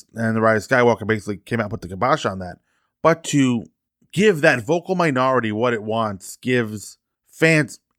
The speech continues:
agency they don't necessarily deserve. It's a little bit like the inmates running the asylum. Film is art, even commercial art, and fans don't get to decide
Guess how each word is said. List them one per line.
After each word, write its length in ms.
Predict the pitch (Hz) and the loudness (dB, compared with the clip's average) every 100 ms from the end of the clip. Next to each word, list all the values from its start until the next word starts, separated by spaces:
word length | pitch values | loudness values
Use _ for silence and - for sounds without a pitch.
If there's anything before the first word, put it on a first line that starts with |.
| - | -4
agency 560 | 156 151 127 139 160 143 | 0 0 -2 0 2 2
they 160 | 107 | 0
don't 260 | 90 127 117 | 0 -2 0
necessarily 640 | 123 - - 127 117 113 | -4 -6 0 2 4 2
deserve. 600 | 101 95 98 90 78 - _ _ _ _ - | -2 -6 -6 -8 -10 -20 _ _ _ _ -2
It's 320 | 151 - - _ _ 156 | -2 -4 -20 _ _ 0
a 60 | |
little 240 | 170 202 185 | 2 4 2
bit 100 | 147 | 2
like 200 | 147 135 | 2 2
the 120 | 139 | 0
inmates 380 | 135 127 117 113 | 2 0 0 0
running 280 | 120 113 | 0 0
the 100 | 107 | -4
asylum. 540 | 98 - 98 92 82 82 _ _ _ | -6 -6 -6 -6 -14 -20 _ _ _
Film 640 | - 202 208 202 202 180 - _ _ _ - | -2 2 4 2 0 -6 -12 _ _ _ 0
is 160 | 180 | 0
art, 400 | - 143 120 127 - | 4 4 6 4 2
even 300 | 156 147 156 | 2 2 2
commercial 560 | - 135 139 - 104 | 0 2 2 2 0
art, 300 | 95 95 - _ _ _ _ | 0 -6 -10 _ _ _ _
and 600 | 120 120 113 110 110 - - _ _ _ - | -6 -4 -4 -6 -8 -14 -20 _ _ _ -2
fans 360 | 170 190 196 - | 2 2 0 -2
don't 200 | 165 139 | -2 0
get 160 | 147 147 | -2 -2
to 60 | |
decide 720 | 117 117 - 123 113 101 95 | -8 -8 0 2 2 0 -4